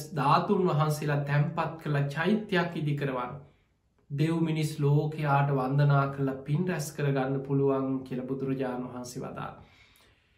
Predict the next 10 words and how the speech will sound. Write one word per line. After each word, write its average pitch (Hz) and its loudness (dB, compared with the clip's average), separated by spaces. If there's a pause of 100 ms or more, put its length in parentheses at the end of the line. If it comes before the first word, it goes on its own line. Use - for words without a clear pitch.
(200)
ඒ 185 12
වගේම 185 8
මේ 180 6
සිදුවීම 180 4
සම්බන්ධයෙන් 160 2
අටුවාවල 160 4
සඳහන් 151 2
වෙනවා, 135 2 (1120)
බාහිය 175 8
දාරුචීරියට 147 4